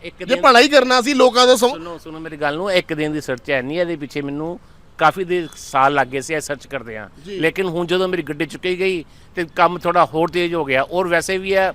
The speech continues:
Speaker 1: ਨਾ ਵੀ ਚੁੱਕੀ ਜਾਂਦੀ ਤੇ ਮੈਂ ਥੋੜੇ ਦਿਨਾਂ ਤੱਕ ਇਹ ਗੱਡੀ ਇਹ ਲਾਂਚ ਕਰਨਾ ਹੀ ਕਰਨਾ ਸੀ ਇਹਨੂੰ।
Speaker 2: ਹੂੰ।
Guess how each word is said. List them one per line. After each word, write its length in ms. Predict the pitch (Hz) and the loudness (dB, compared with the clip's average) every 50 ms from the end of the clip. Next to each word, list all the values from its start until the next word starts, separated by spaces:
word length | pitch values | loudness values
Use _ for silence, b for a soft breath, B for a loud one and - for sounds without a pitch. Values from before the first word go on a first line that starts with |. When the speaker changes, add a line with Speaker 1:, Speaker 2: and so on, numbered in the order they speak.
| b b b b - | b b b b -2
Speaker 1:
ਨਾ 220 | 143 156 160 180 | 2 4 4 4
ਵੀ 120 | 190 202 196 | 4 2 -4
ਚੁੱਕੀ 280 | 156 156 - - 202 | -10 -10 -8 -8 -4
ਜਾਂਦੀ 420 | 180 180 175 170 165 180 190 180 175 b b b b - | 0 0 0 0 0 -2 -4 -4 -6 b b b b -8
ਤੇ 80 | 170 | -4
ਮੈਂ 140 | 165 170 165 | -4 -4 -4
ਥੋੜੇ 240 | - - 165 170 175 | -4 -4 -4 -4 -4
ਦਿਨਾਂ 200 | 165 165 170 165 | -4 -6 -6 -4
ਤੱਕ 200 | 160 165 143 165 | -4 -4 -2 -2
ਇਹ 100 | 170 160 | -4 -2
ਗੱਡੀ 240 | 151 147 147 156 156 | -4 -6 -6 -6 -8
ਇਹ 200 | - 151 156 151 | -4 -2 -2 -2
ਲਾਂਚ 360 | 147 143 147 151 151 147 - | 0 0 0 0 -2 -4 -8
ਕਰਨਾ 300 | - - 147 139 147 151 | -6 -6 -4 -2 -2 -2
ਹੀ 80 | 160 | -2
ਕਰਨਾ 320 | 151 165 139 127 117 113 110 | -4 -6 -10 -8 -8 -10 -10
ਸੀ 120 | 101 120 | -12 -14
ਇਹਨੂੰ। 260 | 117 113 110 104 101 - | -14 -14 -14 -16 -14 -12
Speaker 2:
ਹੂੰ। 240 | 202 190 180 156 | -10 -10 -10 -10